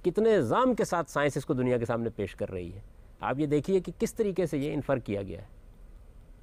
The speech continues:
تو آپ یہ دیکھیں گے کہ وہی ذرائع ہیں جن کو آپ نے استعمال کیا ہے۔ آپ کیوں کہتے ہیں یہ ابھی نظریہ حقیقت نہیں بنا؟ اس کی وجہ ہے کہ ابھی تک آپ بہت سے سوالات کا جواب دینے کی پوزیشن میں ہیں، یعنی آپ نے ایک توجیہ کر دی ہے،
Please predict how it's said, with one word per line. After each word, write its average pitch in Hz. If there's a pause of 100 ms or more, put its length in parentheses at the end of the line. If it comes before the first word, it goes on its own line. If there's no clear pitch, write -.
(220)
تو 92
آپ 92
یہ 113
دیکھیں 107
گے 190
کہ 202
وہی 185
ذرائع 127
ہیں 185
جن 175
کو 156
آپ 123
نے 127
استعمال 104
کیا 113
ہے۔ 120 (280)
آپ 170
کیوں 262
کہتے 254
ہیں 254
یہ 240
ابھی 220
نظریہ 175 (160)
حقیقت 156
نہیں 156
بنا؟ 101 (540)
اس 123
کی 175
وجہ 170
ہے 156 (480)
کہ 113 (120)
ابھی 180
تک 196
آپ 131 (140)
بہت 127
سے 220
سوالات 117
کا 220
جواب 123
دینے 95
کی 92
پوزیشن 87
میں 71
ہیں، - (260)
یعنی 120
آپ 131
نے 165 (280)
ایک 120
توجیہ 135
کر 117
دی 101
ہے، 165